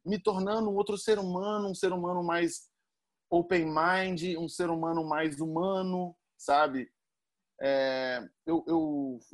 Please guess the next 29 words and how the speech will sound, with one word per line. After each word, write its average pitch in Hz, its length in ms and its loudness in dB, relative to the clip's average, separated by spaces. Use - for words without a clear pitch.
naquele 196 400 0
momento, 190 600 -2
olha 208 100 2
pra 226 120 0
você 233 300 -4
ver, 175 220 0
velho, 117 260 -2
isso 151 160 -4
eu 175 60 2
com 160 180 -6
vinte 247 320 0
anos 208 220 0
de 208 60 -6
idade, 160 280 2
vinte 208 260 -4
e 262 40 0
um 208 140 0
anos 185 240 2
de 185 60 -4
idade, 143 460 2
eu 165 140 6
abri 165 200 2
meus 185 260 -2
olhos 170 380 2
pro 165 160 -4
mundo 156 320 -4
L 151 140 -2
G 147 120 -6
B 143 160 -4